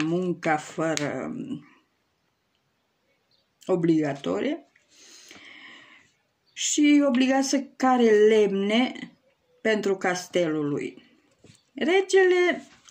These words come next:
deghizat în student, intră și el în Cluj <laughs> și ghinionul lui, sau poate chiar așa a vrut el,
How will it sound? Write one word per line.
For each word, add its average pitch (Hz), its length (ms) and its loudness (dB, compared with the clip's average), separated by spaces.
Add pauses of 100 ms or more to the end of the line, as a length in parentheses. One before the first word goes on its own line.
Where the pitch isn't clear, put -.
(120)
deghizat 190 800 -2
în 165 120 -2
student, 175 920 -4
intră 262 400 2
și 185 180 -4
el 170 140 -2
în 156 160 -6
Cluj 156 360 -4 (320)
<laughs> - 1200 -12
și 359 180 2
ghinionul 302 600 6
lui, 262 160 2
sau 233 180 -2
poate 185 280 -2
chiar 196 240 0
așa 180 240 -2
a 175 60 0
vrut 156 300 -8
el, 370 260 -2